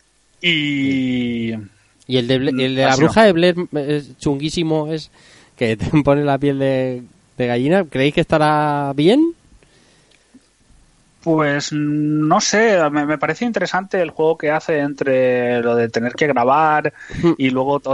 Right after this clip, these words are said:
Speaker 1: te encuentras vídeos y los reproduces y rebobinas y avanzas y eso te sirve también porque te genera pistas.
Speaker 2: Sí, porque
Speaker 1: Pero
Speaker 2: ves
Speaker 1: es
Speaker 2: ahí,
Speaker 1: como,
Speaker 2: claro.
Speaker 1: como en-, comentaba antes, eh, lo he visto muy justito de, de frame rate,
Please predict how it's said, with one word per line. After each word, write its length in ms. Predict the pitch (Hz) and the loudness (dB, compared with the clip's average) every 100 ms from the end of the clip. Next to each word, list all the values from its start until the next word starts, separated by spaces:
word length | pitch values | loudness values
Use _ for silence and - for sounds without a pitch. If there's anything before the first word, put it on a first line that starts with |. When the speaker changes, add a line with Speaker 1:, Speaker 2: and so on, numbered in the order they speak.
| 135 | -4
Speaker 1:
te 60 | |
encuentras 440 | 131 143 139 131 123 | -4 -4 -4 -4 -4
vídeos 480 | 143 147 139 135 139 | -6 -2 -2 -2 -2
y 20 | |
los 140 | 127 | -2
reproduces 920 | 117 113 117 139 - 135 135 131 - | -2 -4 -4 -4 -2 -2 0 -2 -2
y 360 | 120 117 113 113 | -4 -2 -2 0
rebobinas 760 | 117 113 110 139 147 143 143 123 | 0 0 0 0 0 0 -2 0
y 60 | |
avanzas 500 | 120 123 143 143 123 | 0 2 0 -2 -2
y 40 | 120 | -4
eso 160 | - | -6
te 100 | - | -6
sirve 280 | - 131 127 | -4 -2 -2
también 340 | 117 123 131 135 - - - | -2 -2 -4 -6 -12 -20 -6
porque 220 | 123 123 | -2 0
te 160 | 120 117 | 0 -2
genera 400 | - 113 120 117 | -2 -2 -2 -2
pistas. 440 | 143 - 139 - _ | -4 -2 -4 -4 _
Speaker 2:
Sí, 180 | - 156 | -4 -2
porque 200 | - 135 | 0 2
Speaker 1:
Pero 80 | 123 | 2
Speaker 2:
ves 100 | 123 | 2
Speaker 1:
es 60 | 127 | -2
Speaker 2:
ahí, 80 | 131 | -4
Speaker 1:
como, 220 | 139 135 | -2 -2
Speaker 2:
claro. 100 | 120 | -2
Speaker 1:
como 220 | 131 131 | -4 -4
en-, 100 | 127 | -4
comentaba 720 | - 135 127 123 131 143 151 | -6 -6 -4 -2 0 2 0
antes, 460 | 156 151 165 165 135 | -2 -2 -2 -2 -6
eh, 340 | 135 127 123 | -4 -4 -4
lo 140 | 117 120 | -2 -2
he 40 | |
visto 360 | 127 - 156 135 | -2 -2 -2 -2
muy 220 | 123 139 | -2 -4
justito 580 | - 131 - 127 143 135 | -4 -8 -4 -4 0 0
de, 200 | 117 110 | 0 -2
de 140 | 113 | -4
frame 240 | - 131 123 | -4 -4 -2
rate, 280 | 131 139 | -2 -4